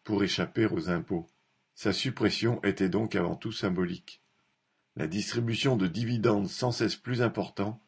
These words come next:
l'accroissement effréné de la part prélevée par le capital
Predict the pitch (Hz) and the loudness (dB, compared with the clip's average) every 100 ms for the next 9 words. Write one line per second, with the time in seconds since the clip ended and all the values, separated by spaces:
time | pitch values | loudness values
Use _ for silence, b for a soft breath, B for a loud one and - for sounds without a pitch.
0 | _ _ 95 117 120 127 123 127 123 - | _ _ 0 2 4 2 2 2 2 4
1 | 143 - 131 127 120 104 95 92 95 - | 4 6 4 4 4 4 4 4 0 0
2 | - 120 120 107 117 107 92 87 90 104 | 2 6 6 6 4 4 0 -4 -2 -2
3 | 107 107 113 113 120 | -2 -2 0 0 -4